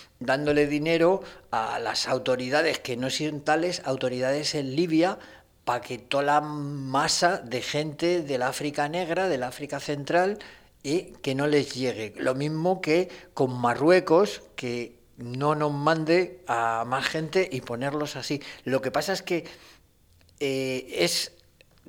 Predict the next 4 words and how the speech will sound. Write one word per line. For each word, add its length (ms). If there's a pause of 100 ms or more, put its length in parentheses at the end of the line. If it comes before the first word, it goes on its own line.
(380)
hacer, 540
tratar 560
de 140
coser 500